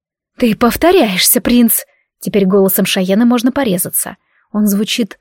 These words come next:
жестко, уверенно. «И винишь меня в своих заблуждениях! Я обещала тебе Феникса. Ты ее получил. Сделка выполнена. Хочешь заключить новую?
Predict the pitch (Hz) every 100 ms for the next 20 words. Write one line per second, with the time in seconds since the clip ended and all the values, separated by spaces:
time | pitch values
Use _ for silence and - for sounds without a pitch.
0 | - 190 175 247 185 - 180 196 220 269
1 | 196 175 180 - _ _ _ _ _ 220
2 | 226 226 269 233 233 - 247 254 277 330
3 | - 202 220 202 220 220 254 220 240 277
4 | 180 175 175 - _ _ _ _ 208 202
5 | 226 202 214 - 247 269 262 285 302 269
6 | 196 180 - 190 180 _ _ _ - 277
7 | 254 240 311 269 208 196 208 262 - -
8 | - - - _ _ _ 202 202 233 247
9 | - 320 349 - 196 196 196 190 175 -
10 | _ _ _ - 233 - 220 190 196 208
11 | 208 - 202 208 202 190 202 247